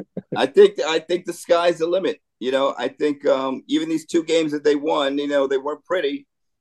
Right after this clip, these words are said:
Speaker 2: but the fact, it shows
Speaker 1: Yeah.
Speaker 2: that they, uh,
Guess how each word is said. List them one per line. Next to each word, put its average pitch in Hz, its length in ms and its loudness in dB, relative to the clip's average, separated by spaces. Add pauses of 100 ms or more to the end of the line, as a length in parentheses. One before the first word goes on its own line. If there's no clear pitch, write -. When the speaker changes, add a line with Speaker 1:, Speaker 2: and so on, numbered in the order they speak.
(120)
Speaker 2:
but 127 380 2
the 117 80 -6
fact, 143 480 -2
it 120 140 -2
shows 139 360 -2
Speaker 1:
Yeah. 135 100 0
Speaker 2:
that 131 120 -16
they, 131 400 -2 (720)
uh, 90 200 -2